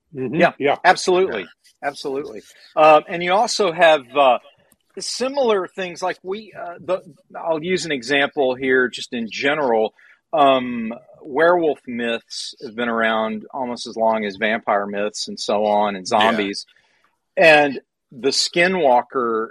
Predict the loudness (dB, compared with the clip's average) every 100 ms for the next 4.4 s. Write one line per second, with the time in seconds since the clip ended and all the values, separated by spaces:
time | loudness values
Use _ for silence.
0 | -6 -4 -2 -4 -4 -2 0 -2 -6 -6
1 | -2 -2 -2 -2 0 0 -2 -6 -8 -4
2 | -2 -2 -6 -10 -10 -14 -2 4 6 6
3 | 0 -10 _ _ 2 2 2 0 4 6
4 | 6 2 -2